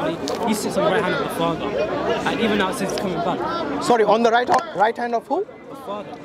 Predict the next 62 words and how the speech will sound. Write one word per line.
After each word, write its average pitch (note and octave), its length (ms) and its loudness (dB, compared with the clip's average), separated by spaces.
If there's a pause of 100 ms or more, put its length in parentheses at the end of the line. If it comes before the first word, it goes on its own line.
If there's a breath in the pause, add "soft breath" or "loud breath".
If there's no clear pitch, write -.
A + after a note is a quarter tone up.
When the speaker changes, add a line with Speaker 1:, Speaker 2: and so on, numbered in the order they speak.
(100)
Speaker 2:
Good. A#3 200 4
So - 180 0
how A#3 80 4
many B3 120 -2
gods A3+ 200 0
are G#3 60 -2
there? F#3 160 -4 (1120)
One G#3+ 160 4
is B3+ 100 0
in A#3+ 80 4
the A#3+ 80 6
throne, A#3+ 320 2
one A3+ 140 2
is A3 100 -4
on A3+ 80 0
his G#3+ 140 -4
right G#3 140 2
hand. F#3 180 -4 (240)
How A3+ 80 -2
many B3 120 0
gods A3 200 0
are G3 60 0
there? F3 120 -6
Speaker 1:
There's - 360 -12
not G#3+ 140 -10
two F#3+ 120 -8
gods F3 220 -10
there. - 580 -6
Speaker 2:
So G#3+ 60 4
how A3+ 60 6
many, C4 140 0
no, - 260 -6
you C#4+ 200 6
te-, C#4+ 200 4
you C#4+ 140 4
told D#4 180 4
me D4 60 0
on C#4+ 100 6
the C4+ 80 4
right C4+ 160 2
hand B3+ 180 -2
side B3+ 180 -2
of A#3+ 140 -2
the B3 60 2
Father. C4 320 2
Speaker 1:
If, - 200 -10
if - 80 -12
there's B3+ 140 -8
two - 80 -6
Speaker 2:
I A#3+ 100 4
know D#4 140 6
that D4+ 140 2
the C#4+ 60 0
Father C#4+ 340 0
is A#3 120 -4
already B3 280 -2
God A3+ 280 0
based A3+ 200 0
on G#3 180 -8
what G#3 160 -4
Jesus B3 320 -12
testified. G#3 640 -2